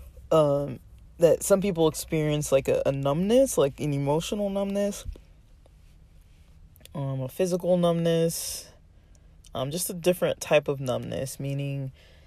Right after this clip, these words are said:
that they can't really easily feel all the time.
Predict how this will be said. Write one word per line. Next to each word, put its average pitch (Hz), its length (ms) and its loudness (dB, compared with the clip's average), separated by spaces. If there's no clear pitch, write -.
that 135 680 -2
they 143 140 -4
can't 220 320 -6
really 165 560 0
easily 147 460 -4
feel 143 680 -4
all 123 260 0
the 131 140 -6
time. 127 480 -6